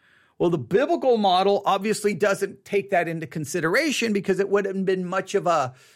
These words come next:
wouldn't have been much of an issue at that time because the woman would not have had much responsibility, would not have had many opportunities, I, I should say, because this, it was designed to be this way.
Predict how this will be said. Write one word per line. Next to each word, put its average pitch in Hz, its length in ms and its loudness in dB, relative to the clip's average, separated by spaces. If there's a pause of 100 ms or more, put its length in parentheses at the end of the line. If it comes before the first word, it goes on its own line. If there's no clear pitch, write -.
(180)
wouldn't 226 200 2
have 220 120 4
been 214 100 2
much 220 200 2
of 208 80 0
an 208 140 2
issue 269 380 0
at 196 100 0
that 185 160 0
time 196 180 0
because 185 220 -2
the 196 60 4
woman 208 340 -2
would 190 160 0
not 202 180 2
have 185 80 -4
had 196 220 0
much 196 320 2
responsibility, 202 840 0 (180)
would 226 180 2
not 254 180 4
have 233 140 0
had 240 140 -2
many 247 300 -6
opportunities, 214 920 -2
I, 127 160 -2 (100)
I 143 140 -2
should 120 260 -6
say, - 380 -8 (340)
because 180 400 0
this, 160 300 -6
it 202 120 0
was 196 220 2
designed 196 600 2
to - 80 0
be 190 260 -4
this 196 300 -2
way. 277 300 -2